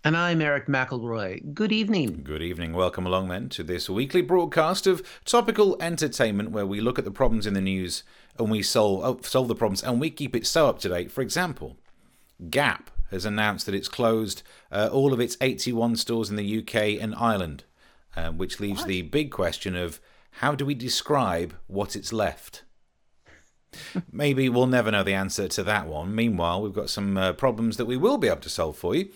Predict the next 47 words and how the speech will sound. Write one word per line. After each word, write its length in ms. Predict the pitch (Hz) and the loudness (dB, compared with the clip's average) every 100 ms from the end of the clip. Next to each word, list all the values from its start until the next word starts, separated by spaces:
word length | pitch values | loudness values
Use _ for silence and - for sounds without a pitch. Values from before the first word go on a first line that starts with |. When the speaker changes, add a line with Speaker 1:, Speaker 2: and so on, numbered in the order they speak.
| - _ - | -20 _ 0
Speaker 2:
If 140 | 220 | 2
you'd 80 | 208 | 4
like 160 | 185 135 | 4 4
to 80 | 127 | 2
get 120 | 131 | 0
involved 420 | 113 127 151 104 | 2 2 2 0
in 80 | 101 | 2
any 160 | 101 98 | 2 2
of 60 | |
the 60 | 95 | 0
things 260 | 104 98 | 0 -2
we 80 | 98 | -2
do, 240 | 90 117 143 - - | 0 0 0 -8 -8
you 80 | 135 | -6
can 80 | - | -2
see 100 | 226 | 0
the 160 | 175 175 | 2 0
YouTube-y 300 | 175 185 165 | 0 0 0
thing 160 | 165 170 | 0 0
at 80 | 156 | 0
the 60 | |
bottom. 300 | 151 170 185 - - | 4 4 2 -6 -10
If 100 | 123 | -8
you 60 | 117 | 0
go 120 | 120 | 0
to 100 | 107 | 2
that 260 | 98 185 - | 4 2 4
page, 400 | 131 120 135 - | 6 6 4 -4
you 80 | 85 | -8
can 140 | 90 | -6
get 140 | 95 95 | -2 -2
involved 340 | 95 98 92 | 2 0 0
in 120 | 87 | -4
the 60 | 82 | -6
chat. 340 | - 110 104 - | -2 2 0 -2
We'll 140 | 71 | -10
chat 300 | - 95 85 | -2 -2 -2
with 120 | 82 | -6
your 160 | 82 78 | -6 -6
chats, 460 | - 104 101 - | -2 -2 -2 -6
and 120 | 92 82 | -8 -8
we'll 100 | 82 | -6
chat 260 | 107 92 | -6 -4
back 200 | 117 127 | -4 -4
to 100 | - | -6
your 100 | 78 | -8
chats 500 | 73 87 87 - - | -6 -6 -6 -6 -10